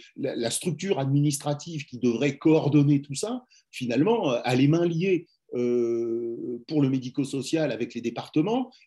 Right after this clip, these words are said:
et n'a absolument aucune compétence pour la médecine de ville. Donc, il n'y a que l'hôpital. Donc, effectivement, elle se concentre sur l'hôpital. Et, et c'est là où vous voyez que c'est, c'est aberrant, parce que si vous voulez faire du virage ambulatoire, il faut, il faut, il faudrait une structure, alors je pense pas régionale, mais moi, je pense départementale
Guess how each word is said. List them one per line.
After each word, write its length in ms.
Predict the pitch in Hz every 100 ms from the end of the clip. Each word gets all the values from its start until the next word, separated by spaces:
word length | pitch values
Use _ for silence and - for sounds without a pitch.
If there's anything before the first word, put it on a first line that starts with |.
| -
et 120 | 147
n'a 180 | 139 131
absolument 380 | 135 175 156 147
aucune 300 | - 233 240
compétence 480 | 165 156 147 214
pour 100 | -
la 40 | 143
médecine 300 | 147 156 160
de 80 | 180
ville. 220 | 160 135 _ -
Donc, 200 | 139 139
il 20 |
n'y 60 | 147
a 20 |
que 100 | 190
l'hôpital. 600 | 208 214 214 190 135 - _ -
Donc, 220 | 139 139
effectivement, 480 | 127 123 - 123 247
elle 80 | 294
se 140 | 139
concentre 420 | 123 123 208 240
sur 140 | - 180
l'hôpital. 480 | 196 196 156 147 - _ _
Et, 220 | 107 110 110
et 40 |
c'est 160 | - 175
là 140 | 269
où 40 |
vous 60 | 165
voyez 200 | 147 165
que 80 | 156 131
c'est, 320 | 113 - 120 - -
c'est 260 | 139 135 135
aberrant, 380 | 147 196 226
parce 160 | 156 -
que 80 | 123
si 100 | 202
vous 60 |
voulez 160 | 185 160
faire 180 | 170 139
du 80 | 123
virage 300 | 127 135 131
ambulatoire, 500 | 120 120 120 254 175
il 100 | 139
faut, 220 | 160 - - -
il 60 | -
faut, 220 | 139 139
il 100 | 143
faudrait 320 | - 135 131
une 100 | 143
structure, 600 | - - 143 - 180 170 - _ _ _
alors 160 | 113 98
je 100 | 123
pense 320 | 123 156 143
pas 120 | 151
régionale, 640 | 135 139 131 147 156 147 113
mais 80 | 107
moi, 340 | 123 147 120 -
je 120 | -
pense 220 | 147 113
départementale 880 | 131 139 - 143 131 135 156 139